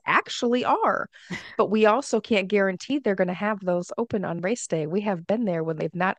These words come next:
Speaker 1: opened the exits for the
Speaker 2: Yep.
Speaker 1: fucking parking ramps.
Speaker 2: Yep. So have a plan A and a plan B when it
Speaker 1: <laughs>
Speaker 2: comes
Speaker 1: Yeah.
Speaker 2: to parking.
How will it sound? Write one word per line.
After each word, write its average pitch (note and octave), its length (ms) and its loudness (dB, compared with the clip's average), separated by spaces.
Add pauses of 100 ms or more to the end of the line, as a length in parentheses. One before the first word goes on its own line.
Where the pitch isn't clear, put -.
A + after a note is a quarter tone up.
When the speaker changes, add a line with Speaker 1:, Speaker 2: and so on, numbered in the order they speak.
(120)
Speaker 1:
opened A3+ 480 0
the E3+ 260 -8
exits - 640 -8
for F3+ 140 -2
the E3 140 -6 (520)
Speaker 2:
Yep. F#3 120 0
Speaker 1:
fucking B3 140 -4
parking - 360 -6
ramps. - 560 -14
Speaker 2:
Yep. C#3+ 320 -12 (1300)
So F#3+ 120 0
have G3 220 4
a G#3 40 2
plan A3 320 2
A A3+ 220 2
and A3+ 80 2
a G#3+ 60 0
plan G#3+ 380 0
B A3 440 -2 (300)
when G3 160 2
it B3+ 240 2
Speaker 1:
<laughs> G3+ 40 0
Speaker 2:
comes C4+ 220 6
Speaker 1:
Yeah. - 120 8
Speaker 2:
to D4 100 2
parking. B3+ 600 2